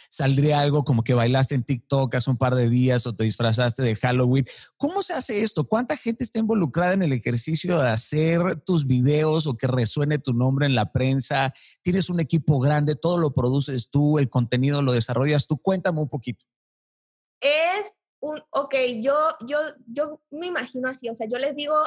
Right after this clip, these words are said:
Speaker 2: al equipo, yo soy como la monita que ustedes visten, arreglan, ponen y todo, y yo, yo me animo, o sea, el, el, el equipo es como, "Kenia, ta, ta, ta, ta, o sea, tú vas a hacer esto", ¿no? Y yo, "Ok,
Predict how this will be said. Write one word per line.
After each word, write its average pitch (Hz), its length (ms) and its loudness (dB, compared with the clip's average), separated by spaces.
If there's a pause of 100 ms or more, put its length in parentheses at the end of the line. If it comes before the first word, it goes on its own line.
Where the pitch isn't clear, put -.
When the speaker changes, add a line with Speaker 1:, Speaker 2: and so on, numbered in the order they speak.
Speaker 2:
al 254 140 -4
equipo, 226 320 -8
yo 240 160 -4
soy 294 160 -10
como 320 220 -8
la 269 160 -2
monita 240 560 -6
que 254 60 -12
ustedes 233 680 -4 (520)
visten, 302 720 -4
arreglan, 277 800 -2
ponen 294 600 0
y 247 180 -8
todo, 277 260 0 (220)
y 262 180 -6
yo, 254 280 0
yo 262 180 0
me 285 100 -2
animo, 262 320 -4
o 233 80 -4
sea, 233 320 0
el, 233 80 -4
el, 240 180 -2
el 247 120 -2
equipo 240 240 -4
es 277 80 -6
como, 233 240 -6
"Kenia, 349 400 -4 (280)
ta, 339 220 -4
ta, 339 160 -6
ta, 330 160 -4
ta, 311 100 -6 (120)
o 277 60 -2
sea, 285 120 -4
tú 294 120 -8
vas 294 120 -2
a 269 40 -6
hacer 254 200 -4
esto", 381 300 -6
¿no? 349 200 -8 (180)
Y 262 140 -4
yo, 254 180 2
"Ok, 247 120 -10